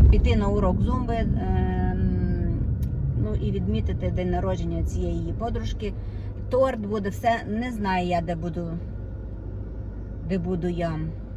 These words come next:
в слідуючу суботу після класу. Так що я нічого не обіцяла, хоча люди брали, я теж взяла фотографію місця, де то має бути. Побачу,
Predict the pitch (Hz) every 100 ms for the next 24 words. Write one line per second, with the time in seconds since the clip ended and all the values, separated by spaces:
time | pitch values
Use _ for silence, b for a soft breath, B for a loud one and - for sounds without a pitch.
0 | - - 170 156 156 - - 170 170 202
1 | 190 - - - 151 147 - - - -
2 | 175 - 175 175 170 165 190 214 196 180
3 | 170 190 214 208 190 208 208 226 208 202
4 | 185 175 165 202 208 190 180 170 - -
5 | 220 240 196 185 175 165 - 185 190 202
6 | 180 - - B B B B - 170 208
7 | 240 220 202 196 202 196 196 185 190 180
8 | 185 175 - - - - - - - -
9 | - - - - 180 - - -